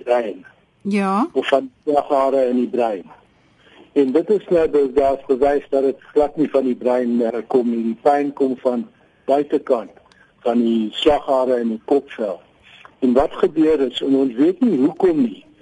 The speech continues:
Speaker 1: maar daar's klein slaghaartjies in die kopvel en hulle vir een of ander rede verruim hulle.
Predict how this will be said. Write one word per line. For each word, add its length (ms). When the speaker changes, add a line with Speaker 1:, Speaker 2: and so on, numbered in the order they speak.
Speaker 1:
maar 320
daar's 420
klein 280
slaghaartjies 760
in 60
die 140
kopvel 520
en 220
hulle 240
vir 180
een 260
of 140
ander 260
rede 440
verruim 720
hulle. 280